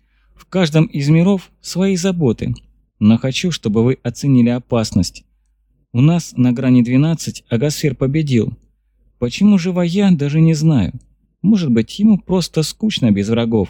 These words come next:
Синий квадрат потускнел, погас, но загорелся новый по правую руку. Женский голос, уверенный, сильный.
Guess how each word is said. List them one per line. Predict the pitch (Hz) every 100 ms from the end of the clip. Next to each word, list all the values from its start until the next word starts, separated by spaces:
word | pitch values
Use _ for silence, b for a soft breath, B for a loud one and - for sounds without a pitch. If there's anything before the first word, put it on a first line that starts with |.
| - _ _ _ _ _ _ _ _ _ _ _ _ _ _ _ _ _ _ _ _ _ _ _ _ _ _ _ _ _ _
Синий | - 185 147
квадрат | 120 120 120 113
потускнел, | 113 113 104 - 156 165 139 -
погас, | - 107 104 139 135 - - _ _ _
но | 165
загорелся | 180 147 123 143 151 - 156
новый | 117 95 95
по | 113
правую | 110 113 107 123
руку. | 131 107 90 92 _ _ _ _ _
Женский | 113 110 113 - 107
голос, | 123 151 123 - - _
уверенный, | - 101 135 123 117
сильный. | 113 104 92 87 87